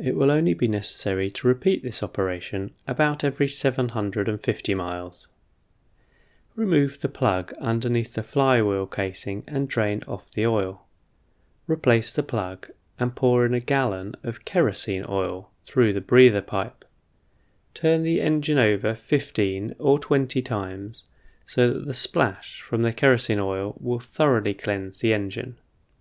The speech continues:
Remove the crankcase plug and drain off the kerosene oil. It is of vital importance that all the kerosene oil be removed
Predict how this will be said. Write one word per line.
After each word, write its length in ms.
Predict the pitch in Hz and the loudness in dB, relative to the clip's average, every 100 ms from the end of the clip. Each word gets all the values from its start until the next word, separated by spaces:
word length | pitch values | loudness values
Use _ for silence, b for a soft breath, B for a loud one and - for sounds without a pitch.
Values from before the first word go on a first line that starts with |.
| _ _ _ _ _ _ _ _ _ | _ _ _ _ _ _ _ _ _
Remove 480 | 131 139 135 131 - | 2 4 4 2 -2
the 80 | 139 | -2
crankcase 720 | - 139 - - 110 104 - | 0 -2 -2 -4 -4 -4 -6
plug 300 | - 98 98 _ _ _ _ _ - | -6 -4 -6 _ _ _ _ _ -4
and 140 | 147 | -4
drain 400 | 143 139 131 127 | 2 4 4 0
off 320 | 139 117 - | -2 -4 -4
the 100 | - | -8
kerosene 520 | 123 139 113 - 101 95 | -2 0 0 0 -2 -2
oil. 320 | 92 92 - _ _ _ _ _ _ _ | -6 -10 -18 _ _ _ _ _ _ _
It 160 | - - | -4 -2
is 180 | 147 151 | 0 2
of 200 | 135 - | 0 -6
vital 640 | - - 147 123 - 123 | -8 -2 0 -2 -6 -10
importance 880 | - 101 - 104 95 - 101 - - | -6 -6 -2 -4 -2 -4 -6 -6 -10
that 220 | - - | -8 -2
all 260 | 139 131 123 | 4 6 6
the 100 | 110 | 2
kerosene 540 | - 98 95 - 101 | -2 -4 -2 -4 -2
oil 260 | 98 98 98 | -2 -2 -2
be 220 | 127 107 | 0 0
removed 680 | 110 127 135 101 104 - | 2 6 6 6 0 -16